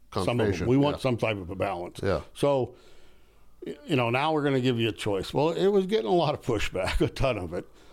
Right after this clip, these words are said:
Speaker 1: So, you know, <coughs> they went ahead and put an amendment in before we, before we even had it in the hearing. That's when he come up with this checkbox. So with the eighty percent mandate, um, that's probably gonna be gone. You're, it's gonna be a hundred percent.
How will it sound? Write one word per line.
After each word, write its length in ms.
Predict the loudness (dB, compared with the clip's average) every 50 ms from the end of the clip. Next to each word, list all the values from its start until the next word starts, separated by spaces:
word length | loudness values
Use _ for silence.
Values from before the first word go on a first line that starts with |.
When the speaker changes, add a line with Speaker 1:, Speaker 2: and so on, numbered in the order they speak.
| -20 -14
Speaker 1:
So, 480 | -4 0 2 2 4 4 2 0 -2 -4 -10 -20 -20 -20 -20 -20 -20 -20 -20 -20 -20 -18 -8
you 80 | -4 -2
know, 240 | 0 0 0 -2 -6 -12 -20 -16 -14
<coughs> 220 | -12 -10 -10 -6
they 160 | -2 0 0 2
went 180 | 2 2 2
ahead 220 | 2 2 2 2 2
and 100 | 0 2
put 140 | 2 2
an 120 | 2 4 2
amendment 400 | 2 4 4 4 4 2 2 2
in 160 | 2 0 0
before 280 | -2 0 0 2 2 2
we, 220 | 2 0 -2 -4 -8 -12 -12 -12
before 280 | -10 -4 -2 0 0
we 100 | 2 0 0
even 160 | 0 0 0
had 180 | 0 0 0
it 40 | 0
in 40 | -2
the 60 | -2 0
hearing. 340 | 0 0 0 0 -2 -2
That's 220 | -2 -2 -4 -4 -2
when 80 | -2
he 60 | -2 -2
come 140 | -2 -2 -4
up 60 | -4
with 80 | -4 -6
this 140 | -6 -6
checkbox. 480 | -2 -2 -2 -2 -2 -4 -10 -12 -12 -12 -18 -20 -20 -20 -20 -20 -20 -20 -20 -20 -20 -14 -4
So 340 | 0 2 4 4 2 0 -4 -16 -20 -20 -20 -20 -20 -20 -14 -4 -2
with 120 | -2 0
the 120 | 2 2
eighty 160 | 4 4 2 2
percent 380 | 0 -2 -2 0 -2 0 0
mandate, 540 | -2 0 0 0 0 0 0 0 0 0 -2 -6 -16 _ -20 -20 -20 -20 -20 -18 -8 -4
um, 440 | -2 0 0 0 0 0 -2 -2 -4 -6 -12 -20 -20 -20 -20 -20 -20 -20 -20 -20 -20 -20 -20 -20 -16 -6 -2
that's 220 | -2 -2 -2 -2
probably 400 | -4 -2 0 2 2 4 2 2
gonna 180 | 2 2 0 0
be 160 | -2 -2 -2
gone. 480 | 0 2 2 2 0 -2 -4 -8 -12 -14 -16 -18 -20 -20 _ _ _ _ _ _ _ _ -20 _ _ _ _ _ -18 -8
You're, 220 | -2 0 0 0 0
it's 200 | -4 -10 -10 -4
gonna 160 | -2 0 0 2
be 120 | 2 2
a 40 | 2
hundred 180 | 4 2 2 0
percent. 320 | -2 -6 -8 -8 -10 -10